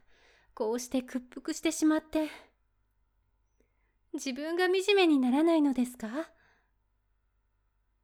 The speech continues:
そうですね。それが快感なのですね。<laughs> なんだか変な気分になってしまいそうです。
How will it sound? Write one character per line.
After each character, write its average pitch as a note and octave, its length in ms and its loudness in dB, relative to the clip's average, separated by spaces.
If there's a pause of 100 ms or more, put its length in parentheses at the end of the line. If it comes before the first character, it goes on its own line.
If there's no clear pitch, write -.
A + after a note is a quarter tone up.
(1600)
そ - 220 -6
う C#4+ 60 -4
で C#4+ 120 -4
す - 180 -12
ね。 A#3+ 360 -10 (1300)
そ - 200 -8
れ C#4 160 -4
が D#4 180 -2
快 E4 280 -2
感 F4+ 200 0
な F#4+ 100 0
の F#4+ 120 4
で C#4 120 0
す A#3+ 140 -4
ね。 A#3+ 360 -2 (1700)
<laughs> - 1900 -8
な C#4+ 200 2
ん E4 80 0
だ D#4+ 100 -2
か C4+ 120 -6 (640)
変 D#4 260 -4
な F#4+ 100 2
気 F4 160 -4
分 C#4 200 0
に B3+ 100 2
な B3 160 2
っ B3+ 60 -10
て C4 100 -4
し A#3+ 200 -8
ま A#3 120 0
い B3+ 60 0
そ D4 160 -2
う D4 60 2
で C4 140 -2
す。 - 240 -12